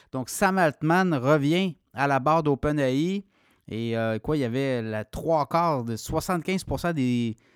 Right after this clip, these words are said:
travailleurs de l'entreprise qui menaçaient de démissionner si on ne le réembauchait pas. Imaginez comment il est aimé à l'intérieur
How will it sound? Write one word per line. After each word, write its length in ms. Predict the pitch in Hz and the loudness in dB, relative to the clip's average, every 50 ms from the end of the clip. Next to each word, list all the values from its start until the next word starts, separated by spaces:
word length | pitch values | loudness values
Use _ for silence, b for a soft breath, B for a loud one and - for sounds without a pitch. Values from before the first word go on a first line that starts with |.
| b b | b b
travailleurs 520 | - - 160 165 151 151 139 139 151 165 160 | -2 0 2 2 4 4 2 2 2 0 0
de 60 | 143 | 0
l'entreprise 400 | 135 127 - 120 - 151 151 - | -2 -2 -2 -4 -4 -4 -4 -6
qui 100 | - 135 | -4 0
menaçaient 480 | 139 147 151 156 143 131 - - 185 | 0 2 2 2 2 0 0 -2 -2
de 140 | 175 151 139 | 0 0 0
démissionner 560 | 123 117 135 139 147 139 - - 139 127 160 | 2 2 2 0 0 0 -2 -2 0 0 0
si 260 | 170 - - - 160 156 | -2 -4 -4 -2 0 2
on 100 | 143 135 | 4 4
ne 160 | 131 131 127 | 4 4 6
le 220 | 131 127 127 127 | 6 6 4 4
réembauchait 880 | 127 117 123 156 170 170 165 165 160 143 123 135 160 165 - - 139 117 | 2 2 0 0 2 2 2 2 2 2 2 0 0 0 0 -2 -4 -6
pas. 220 | - - 156 170 | -4 -4 -4 -4
Imaginez 400 | 170 147 135 131 117 113 131 160 | -2 -2 -2 -2 -2 -2 -4 -2
comment 180 | - 139 127 123 | -2 -2 0 0
il 140 | 120 113 117 | 0 -2 -4
est 120 | 113 - 131 | -4 -2 -2
aimé 240 | 120 113 127 147 151 | -2 -2 -2 -4 -4
à 40 | |
l'intérieur 460 | 135 117 107 - 113 107 117 131 151 | -4 -6 -8 -10 -10 -10 -10 -10 -12